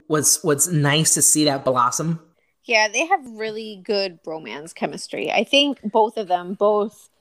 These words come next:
Speaker 2: Anthony Mackie and Sebastian Stan did some of their best acting in this show.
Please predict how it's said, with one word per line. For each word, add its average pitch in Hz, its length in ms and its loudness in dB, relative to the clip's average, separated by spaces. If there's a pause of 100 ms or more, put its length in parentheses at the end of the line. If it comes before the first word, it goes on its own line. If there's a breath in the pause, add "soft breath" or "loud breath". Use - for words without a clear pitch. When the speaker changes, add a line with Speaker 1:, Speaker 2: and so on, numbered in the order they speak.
(160)
Speaker 2:
Anthony 196 380 -2
Mackie 185 420 0
and 175 220 -10
Sebastian 185 360 -4
Stan 165 500 -2
did 175 260 -2
some 202 280 -2
of 196 80 -2
their 175 260 4
best 175 280 0
acting 170 360 -2
in 156 100 -8
this 156 140 -6
show. - 340 -6